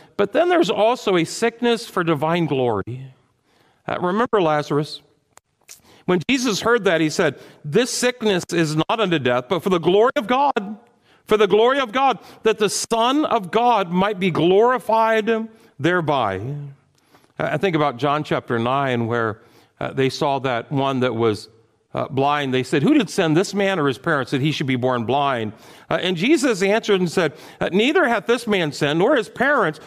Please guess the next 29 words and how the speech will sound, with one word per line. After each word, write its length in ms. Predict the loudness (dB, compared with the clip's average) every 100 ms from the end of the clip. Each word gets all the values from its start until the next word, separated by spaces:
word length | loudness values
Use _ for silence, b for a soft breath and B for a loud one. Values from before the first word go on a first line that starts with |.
| B -2
but 320 | 0 0 0
that 260 | 0 0
the 80 | 0
works 320 | 2 0 2
of 140 | -2 0
God 260 | 0 0
should 160 | 0 0
be 100 | 2
made 320 | 2 2 -2 B B -2
manifest 800 | 2 2 2 0 0 0 -2 -2
in 260 | -2 0
him," 480 | -2 0 0 2 0 B B
divine 360 | 0 2 0 0
glory. 420 | 4 4 4 2
And 140 | 0
so 300 | 0 0 0 B B B
sometimes 540 | -2 -2 0 -2 -2
it's 140 | -4
for 160 | 0 0
death, 240 | 0 -2
sometimes 560 | 0 -2 0 -2 -2 0
it's 180 | -2 0
for, 280 | -2 -2 -4 B B
uh, 80 | -6
discipline, 720 | 0 2 2 0 -2 0 2
many 240 | 2 0 -2
times 380 | -2 -2 0 -2
it's 160 | -2
for, 320 | 0 0 0